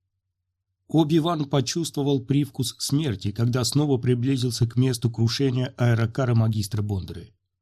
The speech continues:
Нет, это не то, что было раньше. Произошло что-то новое. Он подвел машину ближе и увидел столб дыма, поднимающийся с улицы.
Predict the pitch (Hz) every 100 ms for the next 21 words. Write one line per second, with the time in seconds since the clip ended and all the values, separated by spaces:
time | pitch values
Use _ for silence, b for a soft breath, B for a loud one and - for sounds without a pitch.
0 | _ _ - _ _ _ _ _ - 131
1 | 120 117 - 123 120 131 123 131 135 202
2 | 117 - 117 120 113 131 110 - - -
3 | _ _ - 131 117 117 113 135 120 -
4 | 110 113 127 101 82 82 _ _ _ _
5 | _ _ _ _ - - 151 156 156 139
6 | 170 151 151 - 151 135 143 165 156 147
7 | 139 139 143 139 139 - 147 139 117 120
8 | 160 104 95 110 123 127 131 110 113 117
9 | - 107 87 - 101